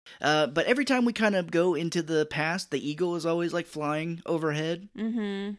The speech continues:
Speaker 1: There's something about this movie, and I wish I could tell exactly what I'm thinking, but a lot of it looks fake.
Speaker 2: Mm-hmm.
Speaker 1: Like, especially when we're in the old days, like, the sky kinda looks fake.
Speaker 2: It could be because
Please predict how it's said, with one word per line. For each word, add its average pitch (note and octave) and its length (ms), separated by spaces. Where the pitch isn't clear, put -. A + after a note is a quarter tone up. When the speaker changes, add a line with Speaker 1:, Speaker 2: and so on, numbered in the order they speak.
Speaker 1:
There's F3+ 280
something A3 400
about E3+ 280
this D3 180
movie, A#2+ 500
and B2 120
I A#2+ 180
wish D#3+ 280
I D#3 100
could C3+ 260
tell A2+ 420
exactly B2 440
what A#2 160
I'm A2+ 120
thinking, A2+ 560
but B2 300
a C3 80
lot B2+ 280
of C3 140
it - 120
looks A#2 220
fake. - 480
Speaker 2:
Mm-hmm. G#3 840
Speaker 1:
Like, C3 240
especially F#3 380
when E3+ 160
we're D#3 140
in C#3+ 120
the A#2 120
old C#3+ 320
days, E3 400
like, B2 240
the C3+ 80
sky C3+ 1000
kinda B2 260
looks A2+ 200
fake. - 480
Speaker 2:
It G#3 240
could E4 280
be F#3 280
because F3 500